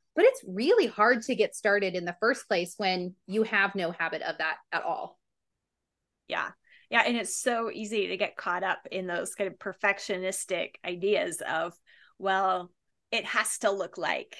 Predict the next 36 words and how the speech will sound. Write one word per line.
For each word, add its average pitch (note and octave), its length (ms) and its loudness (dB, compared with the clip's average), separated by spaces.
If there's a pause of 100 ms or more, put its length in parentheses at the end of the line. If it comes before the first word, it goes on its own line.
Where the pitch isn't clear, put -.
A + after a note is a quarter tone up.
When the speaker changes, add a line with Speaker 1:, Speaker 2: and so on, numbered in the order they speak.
(220)
Speaker 2:
you G#3 140 -2
know, F3 180 -6 (140)
ev-, A3 240 2 (1000)
this B3 140 -2
is A#3 120 -6
the G#3+ 100 -4
very B3+ 380 2
first A3 280 -4
thing G3+ 200 -4
I F#3+ 100 -4
do F#3 320 -4
before F#3 460 -6
anyone A3+ 440 -4
else G3 320 -4
is F#3 160 -6
awake. F3+ 520 -2 (480)
And G3+ 100 -2
so, G3+ 120 2
like, F3 140 0
when G3+ 140 2
those F#3+ 180 0
perfect A3 380 -6
circumstances F#3 920 -4
don't F3+ 240 2
happen, F3+ 600 0 (2000)
reading A3 360 0
the G#3 60 -2
Bible A#3 320 6
doesn't E3+ 280 -4
happen. F3 520 -2
And G3+ 160 -4
then G#3 120 -4
that's A3 240 -4
not D4 200 2
okay. B3+ 580 2
<laughs> - 60 -20